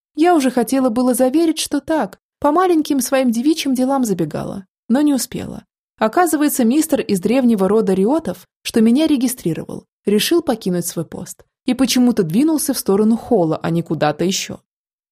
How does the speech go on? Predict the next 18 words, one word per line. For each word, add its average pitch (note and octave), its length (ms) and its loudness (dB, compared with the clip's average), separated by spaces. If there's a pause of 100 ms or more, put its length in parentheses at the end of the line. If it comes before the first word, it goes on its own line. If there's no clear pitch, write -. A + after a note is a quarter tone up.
(120)
А C4+ 80 2
потом E4+ 280 2
поравнялся A#3+ 540 0
со G3+ 160 -4
мной, E3 340 -10 (220)
положил F#3+ 420 2
руку B3+ 300 0
на C4+ 80 -2
плечо, C4 560 -4
как A3+ 180 -2
старый A#3 340 2
знакомый, G3 640 -2 (200)
и F#3 100 2
радостно B3 520 2
поделился C4 540 -2
с B3+ 80 -4
отцом A#3 380 0
Борелем G#3+ 580 0